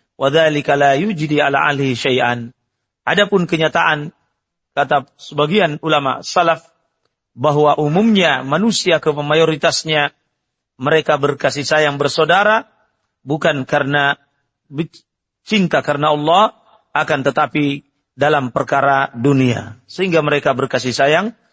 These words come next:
mencintai karena dunia. Ketika dunia tidak terwujudkan, maka mereka membenci.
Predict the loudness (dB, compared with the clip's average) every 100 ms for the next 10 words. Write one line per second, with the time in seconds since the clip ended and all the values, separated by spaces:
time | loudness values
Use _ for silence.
0 | _ _ -6 -2 -2 0 0 0 -2 -2
1 | -2 -2 -2 0 0 0 -2 -8 _ _
2 | _ _ -2 0 0 2 2 4 2 0
3 | 0 0 0 -2 -2 -2 0 -2 0 -10
4 | _ _ _ -6 -2 0 2 0 0 0
5 | 0 0 0 -4 -6 -6